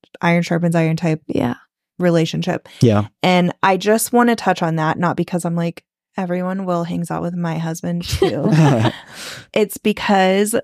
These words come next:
Speaker 1: women are so good at that and men tend to not be great at that. And, like, I have watched Frank struggle with finding that here, and I'm so thankful he has it. But, um,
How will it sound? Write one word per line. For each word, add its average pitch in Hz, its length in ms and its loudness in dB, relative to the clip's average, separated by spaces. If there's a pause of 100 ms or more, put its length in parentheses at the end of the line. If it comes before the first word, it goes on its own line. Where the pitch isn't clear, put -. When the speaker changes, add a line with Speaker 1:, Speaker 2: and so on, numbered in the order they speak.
Speaker 1:
women 185 580 0
are 190 300 0
so 185 760 -2
good 185 240 -2
at 202 180 -4
that 247 420 0 (480)
and 185 340 2
men 185 300 4
tend 185 300 2
to 190 80 2
not 160 280 0
be 170 120 2
great 156 240 -4
at - 160 -6
that. 131 340 -6
And, 180 340 0 (120)
like, 180 420 2
I 180 220 0
have 185 380 -2 (120)
watched 175 440 0
Frank 165 340 -2
struggle 175 720 0
with 185 260 -2 (320)
finding 180 720 0
that 190 220 0
here, 208 500 0 (400)
and 175 180 4
I'm 175 180 4
so 175 200 0
thankful 175 340 -2
he 175 160 -2
has 165 260 0
it. 196 220 -2
But, 170 360 2
um, 170 360 0